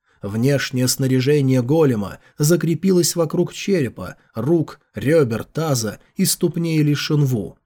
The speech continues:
Это стало выглядеть так, как будто на нём была одета какая-то красная костяная броня. Синхронизация завершена. Активирую Титана. Ядро прикрепилось к его груди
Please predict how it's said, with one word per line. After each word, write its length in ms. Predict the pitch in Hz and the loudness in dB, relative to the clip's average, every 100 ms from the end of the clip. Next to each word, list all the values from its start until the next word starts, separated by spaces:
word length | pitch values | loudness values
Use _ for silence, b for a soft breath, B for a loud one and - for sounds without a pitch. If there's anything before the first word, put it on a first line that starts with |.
| _ _ | _ _
Это 400 | 101 120 165 131 | -6 -4 -4 -2
стало 480 | - - 156 170 143 | -4 -2 -2 0 0
выглядеть 640 | 120 180 160 143 131 - | 0 0 2 0 0 -4
так, 280 | - 190 - b b | -6 -6 -8 b b
как 220 | - 185 170 | -4 -2 0
будто 320 | 202 190 175 | 0 0 -2
на 120 | 170 | 0
нём 240 | 180 196 | 2 2
была 220 | 175 175 175 | 2 2 2
одета 360 | 151 202 196 | 2 0 0
какая-то 640 | 175 151 190 190 180 190 180 B | -4 -2 -2 -2 0 -2 -2 B
красная 640 | - 123 170 180 - 185 180 | -8 -2 -2 -2 0 2 2
костяная 600 | 185 160 - 180 175 170 | 0 -2 -2 -2 0 -2
броня. 560 | 156 170 160 117 90 - _ _ _ _ - | -2 -2 -2 -2 -4 -12 _ _ _ _ -6
Синхронизация 960 | - 151 - 151 139 160 208 - 220 | -2 0 0 0 2 0 -2 0 2
завершена. 760 | 202 208 214 - 190 147 131 131 _ - | 2 2 0 -2 0 2 0 -4 _ -6
Активирую 640 | 143 - 123 147 202 214 | -6 -2 0 2 4 2
Титана. 640 | 196 208 143 135 131 139 - _ _ _ _ _ - | 2 -2 0 0 0 -2 -8 _ _ _ _ _ -8
Ядро 480 | 107 135 160 185 214 | 0 2 4 4 4
прикрепилось 720 | 185 180 185 185 208 196 - | 2 2 0 2 4 4 2
к 60 | 196 | 0
его 220 | 190 185 | 2 2
груди 520 | 185 196 165 113 | 2 0 0 -2